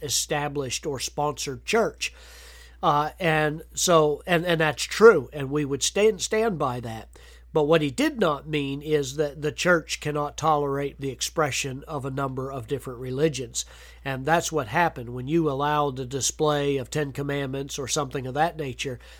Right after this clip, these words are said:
That's not a violation of the separation of church and state because the state is not establishing, uh, a state church. Uh, but nonetheless, that's the way the laws have gone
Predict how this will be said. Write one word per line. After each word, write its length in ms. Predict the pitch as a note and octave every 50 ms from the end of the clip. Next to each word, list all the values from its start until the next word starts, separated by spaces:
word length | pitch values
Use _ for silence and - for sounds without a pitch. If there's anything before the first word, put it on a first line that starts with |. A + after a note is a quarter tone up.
| - -
That's 280 | D3+ E3 F3+ F3 -
not 360 | - E3+ D#3+ E3+ E3+ E3 D#3
a 80 | C#3+ C3+
violation 720 | B2 D3 D3+ D#3 D#3 C#3+ C3+ C#3+ D3+ D#3 C#3 - - C#3 C3
of 140 | C3+ B2+ B2
the 80 | B2
separation 640 | - - D#3 C3+ - C#3+ C#3 D3 D#3 C3+ - - B2
of 100 | B2 -
church 300 | - - D#3 D3+ B2 -
and 100 | - A#2
state 460 | A2+ - - - F3+ F3 D#3 C3 C3 C3
because 300 | C3+ A#2+ - C3+ B2+ A#2+
the 80 | B2
state 340 | - - - E3+ D#3 D3 C3+
is 100 | C3 A#2+
not 200 | D#3+ D3 C3 -
establishing, 920 | A#2 - - - - D#3+ D3+ D3+ D#3 D3 C#3+ B2 A2+ - - B2 A#2+ A#2+ - - - - - - - - - - - -
uh, 320 | - C#3 C3+ C3 C3 B2+ C3+ -
a 200 | E3+ D3 C3+ B2
state 400 | - - - - D3 C3 B2+ -
church. 500 | - - F3 E3+ C3 - - - - - - - - - - - - -
Uh, 160 | D#3 C#3+ C#3
but 260 | C3 D#3+ D#3+ D#3 D#3+
nonetheless, 600 | D#3+ E3+ E3+ D#3+ D#3+ D#3 E3 E3 D#3 C3 A#2+ -
that's 260 | - D#3 D3 C#3+ -
the 140 | - E3 D3+
way 340 | C#3+ D3+ D3+ D3 D3 D3 D3+
the 220 | D#3 D#3 D3 D3
laws 420 | C#3 C#3+ D3 D3 D3 D3 D3 C#3 -
have 220 | C3+ C#3+ C3 B2+
gone 500 | A#2+ D3+ D3 D#3+ F3 E3 C#3+ C3+ C#3+ C#3+